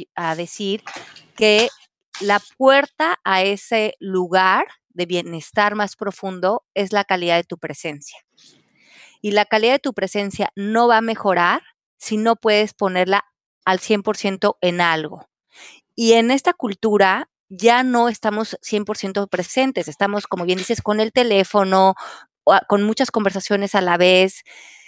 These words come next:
Tenemos que practicar estar presentes y las otras personas nos ayudan a crear estos ensayos y a que, y a las puertas de abundancia que abre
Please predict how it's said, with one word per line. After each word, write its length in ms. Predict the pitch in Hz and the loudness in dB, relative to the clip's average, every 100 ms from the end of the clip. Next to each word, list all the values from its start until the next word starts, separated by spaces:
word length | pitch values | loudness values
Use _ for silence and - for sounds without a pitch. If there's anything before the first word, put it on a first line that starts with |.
| _ _ | _ _
Tenemos 500 | 226 226 262 277 302 | 2 6 6 6 2
que 120 | - - | -2 0
practicar 680 | 196 185 202 - 196 202 - | 0 0 -6 -2 0 0 -4
estar 420 | 190 - 196 180 | -6 -2 -2 -2
presentes 840 | - 185 - 214 196 190 - - - | -4 -6 -2 0 0 0 -6 -8 -8
y 80 | 214 | 2
las 260 | 196 180 240 | 2 2 0
otras 320 | 240 262 - | 0 -2 -2
personas 400 | 214 214 202 196 | -4 0 0 0
nos 240 | 185 - | -2 -2
ayudan 760 | 170 170 214 240 226 170 147 - - | -2 0 0 2 4 4 2 -6 -8
a 80 | 165 | -6
crear 320 | 196 190 190 | 2 2 2
estos 260 | - 185 | -2 -6
ensayos 800 | 175 165 - 185 170 160 160 - - - - _ | -4 -6 0 2 2 2 0 -4 -18 -20 -20 _
y 220 | 202 185 202 | -6 4 4
a 180 | 180 - | 4 -4
que, 140 | - - | -10 -6
y 120 | 131 196 | 0 2
a 80 | |
las 220 | 196 185 - | 2 -2 -4
puertas 540 | - 254 262 - 254 | 0 4 4 4 2
de 80 | 220 | 4
abundancia 640 | 180 180 175 175 - 185 | 2 0 0 0 0 -2
que 160 | - 185 | 2 2
abre 540 | 175 175 180 202 269 | 4 4 2 2 0